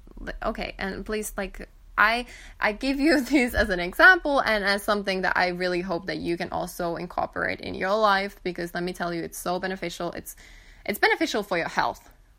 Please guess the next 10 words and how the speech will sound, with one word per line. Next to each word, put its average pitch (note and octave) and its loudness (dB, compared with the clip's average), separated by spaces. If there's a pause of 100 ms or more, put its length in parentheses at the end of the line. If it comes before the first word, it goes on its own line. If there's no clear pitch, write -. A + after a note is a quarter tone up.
(100)
Like, - -6
you, G#3 -4
you B3 -2
stressing G3+ 2
is F3+ -6
so G3 2
bad F#3+ 0
for - -10
you. - -14 (180)
Like, - -10